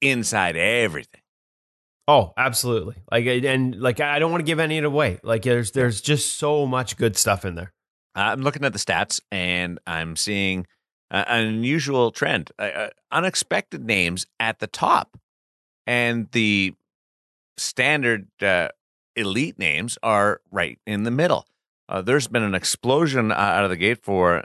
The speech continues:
Speaker 1: uh, Ullmark in wins with twelve and save percentage at nine three seven, uh, goals against average at one point eight nine as we record this. He's dominating. You got Logan Thompson tied for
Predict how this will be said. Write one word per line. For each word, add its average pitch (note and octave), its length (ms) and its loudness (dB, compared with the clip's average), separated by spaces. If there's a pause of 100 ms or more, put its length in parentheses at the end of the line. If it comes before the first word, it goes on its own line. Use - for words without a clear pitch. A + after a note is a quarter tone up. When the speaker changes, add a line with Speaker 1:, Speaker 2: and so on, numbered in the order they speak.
Speaker 1:
uh, D2+ 440 -6 (880)
Ullmark A#2 380 2 (220)
in F#2 240 -2
wins G#2+ 460 -2 (100)
with G#2+ 220 -6
twelve F#2+ 480 2 (400)
and E2 400 0
save A2 300 0
percentage A2+ 500 -2
at F2 160 0
nine G2 300 -2
three A2 220 -4
seven, F2+ 480 0 (300)
uh, C2 400 -8
goals G2 240 0
against G#2+ 320 -4
average F#2 480 -2
at C#2 180 -2 (120)
one G2+ 160 -2
point G2+ 220 -2
eight E2+ 120 -2
nine F2 240 0
as F#2 140 -6
we F2+ 80 -4
record E2 460 -2
this. G2+ 240 -2 (320)
He's C3 320 0
dominating. F2+ 640 0
You F#2+ 80 -2
got C#2 140 -2
Logan A2+ 340 2
Thompson A2 480 2
tied G2+ 340 -2
for F2 320 -2